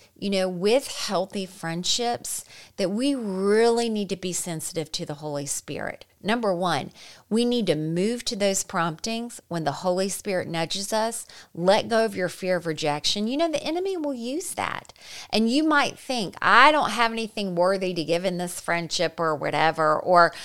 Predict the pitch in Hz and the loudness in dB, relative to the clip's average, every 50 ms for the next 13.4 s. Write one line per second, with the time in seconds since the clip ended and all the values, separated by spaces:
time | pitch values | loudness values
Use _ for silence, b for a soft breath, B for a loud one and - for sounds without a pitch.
0 | B B B B 349 453 466 359 339 - - 285 285 277 269 254 247 262 285 302 | B B B B 0 4 6 6 6 6 4 4 2 2 2 0 2 4 4 4
1 | 302 294 294 - 254 226 214 202 - - 208 190 185 180 - - 175 180 190 202 | 4 2 -2 -4 -2 -2 -2 -2 -4 -4 -2 -2 0 -2 -2 -4 -2 -2 0 0
2 | - 202 - 208 185 170 175 185 185 180 - 175 143 143 135 139 147 - - - | -2 -4 -6 -6 -6 -2 -2 -2 -2 -2 -2 -4 -4 -2 -2 -4 -4 -6 -10 -20
3 | _ _ _ _ _ _ _ _ _ _ _ _ _ _ - 175 151 139 - 151 | _ _ _ _ _ _ _ _ _ _ _ _ _ _ -10 -10 -10 -10 -10 -16
4 | 151 151 160 165 185 208 214 - - _ - 170 160 - - - 190 170 185 202 | -10 -4 -2 -2 -2 -2 -4 -8 -12 _ -8 -8 -8 -8 -8 -8 -6 0 0 0
5 | 220 - 254 226 226 202 - 202 185 180 170 - - 190 170 - - - 165 170 | 0 0 -4 -6 -8 -8 -8 -6 -4 -4 -4 -4 -6 -8 -10 -10 -8 -10 -10 -10
6 | 190 - 208 185 151 143 143 139 135 _ - 156 165 170 - - - B B B | -10 -10 -8 -8 -8 -8 -8 -10 -12 _ -8 -4 -4 -4 -4 -6 -10 B B B
7 | B B B B B B - 180 170 - - - 180 180 - 170 170 160 160 151 | B B B B B B -6 -2 0 0 0 0 -2 -4 -6 -6 -6 -6 -6 -8
8 | 151 - - 180 185 180 - 151 143 143 127 113 - - 127 123 - - - - | -8 -8 -8 -8 -8 -6 -6 -8 -6 -4 -4 -4 -6 -6 -10 -10 -10 -12 -14 -16
9 | _ - 160 151 143 147 156 170 185 - B B B B B B B 175 196 262 | _ -8 -6 -4 -2 -2 -2 -4 -6 -10 B B B B B B B 6 8 8
10 | 277 220 151 - - - - b b b b b - 170 202 220 208 - - - | 8 8 6 2 -2 -12 -16 b b b b b -4 0 2 2 0 0 -4 -2
11 | 269 285 294 254 185 165 160 - - - - - 240 254 247 214 196 196 185 185 | 2 2 4 4 2 0 -2 -4 -2 0 0 0 0 0 -2 -2 0 0 0 0
12 | 180 196 185 - - 170 170 170 185 226 254 - - - 254 254 254 247 226 180 | 0 -2 -4 -4 -4 0 2 2 2 2 2 -2 -4 -8 -8 -6 -4 -4 -2 -2
13 | 165 151 139 135 131 - - | -2 0 0 0 0 -2 -4